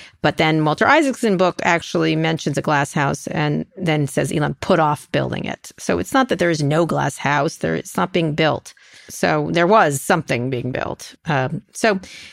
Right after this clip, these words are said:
he's sharing his plan. Uh, uh, we'll get to his, the, his next plan. But, um, what do you think of that? I mean, th-, there, this is normal to look at these things. And they have such an intertwined, he has so many intertwined companies. The Tesla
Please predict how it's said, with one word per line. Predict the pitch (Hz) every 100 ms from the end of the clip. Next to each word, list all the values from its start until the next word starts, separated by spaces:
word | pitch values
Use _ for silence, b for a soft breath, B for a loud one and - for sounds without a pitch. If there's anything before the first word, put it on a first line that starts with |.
| B
he's | 262 -
sharing | 233 214 208
his | 196
plan. | - 175 170 165 -
Uh, | - 165 165 -
uh, | 190 -
we'll | 185 202
get | 202
to | - 160
his, | 160
the, | 165 151
his | 156 151
next | 160 -
plan. | - 139 151
But, | 156 160 B B B _
um, | 185 170 160 160
what | - 233
do |
you | 254
think | 220 233
of |
that? | -
I | -
mean, | 170
th-, | 180 254
there, | 269 -
this | 415 -
is | 180
normal | 147 131 -
to | 135
look | 139 131
at | -
these | 127 -
things. | 123 143 185
And | 170 175
they | 208 208
have | 220
such | - 170
an | 156
intertwined, | 156 151 139 - 147 143
he | 151
has | 208
so | - 185
many | 170 151
intertwined | 151 156 - 147 143
companies. | 151 139 160 156 160 -
The | 165
Tesla | 175 156 - 156